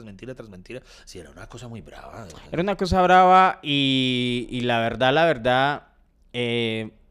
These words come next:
Speaker 2: obviamente a Johnny esperamos que triunfe. No sé si él va a seguir acompañando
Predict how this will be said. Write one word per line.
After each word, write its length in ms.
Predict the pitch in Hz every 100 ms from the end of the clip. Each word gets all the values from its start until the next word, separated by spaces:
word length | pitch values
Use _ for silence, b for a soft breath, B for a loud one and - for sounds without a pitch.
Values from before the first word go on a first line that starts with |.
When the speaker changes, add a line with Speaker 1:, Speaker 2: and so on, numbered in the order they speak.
| _ -
Speaker 2:
obviamente 520 | 131 135 147 135 139
a 100 | 135
Johnny 360 | 135 147 143 147
esperamos 420 | 139 123 117 120
que 140 | 139 127
triunfe. 580 | 143 139 139 151 160 - B B B
No 160 | 113 117
sé 160 | 131 120
si 140 | 131
él 160 | 127 127
va 60 |
a 40 | 120
seguir 360 | 131 127 127
acompañando 1160 | 123 - 127 123 110 107 113 117 120 113 101